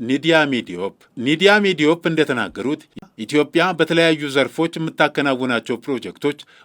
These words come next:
ውጤታማነታቸው የሚያበረታታ መሆኑን ተናግረዋል። በኢትዮጵያ የመጀመሪያው ጉብኝታቸው እንደሆነ የተናገሩት ባለስልጣኑ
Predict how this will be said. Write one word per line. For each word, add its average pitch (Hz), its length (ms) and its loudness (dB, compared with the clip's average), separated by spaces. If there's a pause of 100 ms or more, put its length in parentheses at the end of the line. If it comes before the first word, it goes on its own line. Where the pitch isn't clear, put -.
ውጤታማነታቸው 139 1160 -2
የሚያበረታታ 147 920 -2
መሆኑን 101 360 -8
ተናግረዋል። 90 640 -8 (320)
በኢትዮጵያ 143 580 -2
የመጀመሪያው 147 600 0
ጉብኝታቸው 135 680 -2
እንደሆነ 131 300 0
የተናገሩት 120 680 -4 (200)
ባለስልጣኑ 127 640 -4